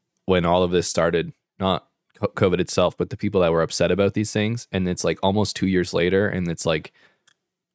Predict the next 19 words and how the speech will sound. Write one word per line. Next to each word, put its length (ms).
what 180
are 40
you 140
still 340
fighting 380
for? 260
You've 260
lost. 540
You've 260
lost. 380
And 100
now 160
they're 100
just 200
fighting 440
out 160
of 160
just 260
pride. 460